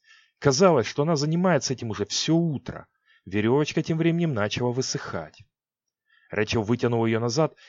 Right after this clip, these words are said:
и, взяв в рот, смочила ещё, на этот раз сильнее. Затем вернулась к щели и снова забросила свою снасть. С первого раза верёвочка опустилась прямо на замок. Петля теперь находилась чуть ниже концевой части дужки замка.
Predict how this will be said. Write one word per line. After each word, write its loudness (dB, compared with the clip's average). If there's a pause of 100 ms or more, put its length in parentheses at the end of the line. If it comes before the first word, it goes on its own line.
и, -6
взяв 2
в -6
рот, 0
смочила -2
ещё, -2
на -6
этот -6
раз -2
сильнее. -4 (380)
Затем -4
вернулась 0
к -14
щели -2
и -8
снова -4
забросила -2
свою -6
снасть. -12 (460)
С -8
первого 4
раза 2
верёвочка -2
опустилась -2
прямо 2
на 0
замок. 2 (600)
Петля 0
теперь -2
находилась 0
чуть -6
ниже -2
концевой -2
части -4
дужки -6
замка. -6